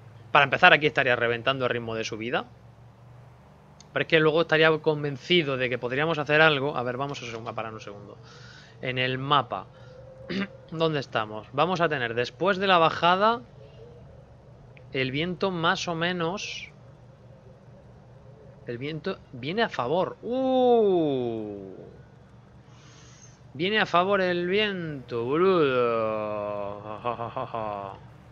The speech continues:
Vamos a intentarlo. Vamos a intentarlo, Villalobos.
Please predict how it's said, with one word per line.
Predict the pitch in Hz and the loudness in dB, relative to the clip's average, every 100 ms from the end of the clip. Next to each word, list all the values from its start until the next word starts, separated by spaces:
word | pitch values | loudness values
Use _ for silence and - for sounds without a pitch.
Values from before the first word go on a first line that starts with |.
| - - - - - - - - - - - - - - - - | -20 -20 -20 -20 -20 -20 -20 -20 -20 -20 -20 -20 -20 -20 -20 -12
Vamos | - 151 | -2 0
a | 143 | 0
intentarlo. | 135 123 120 117 123 120 - - - - - - - - - | -2 0 0 0 -2 -4 -10 -20 -20 -20 -20 -20 -20 -14 -2
Vamos | 151 165 151 | 0 0 0
a | |
intentarlo, | 170 156 175 143 180 170 180 | -2 -2 -4 2 4 4 2
Villalobos. | 180 185 185 196 190 196 202 196 - - | 4 4 6 6 6 6 6 4 0 -8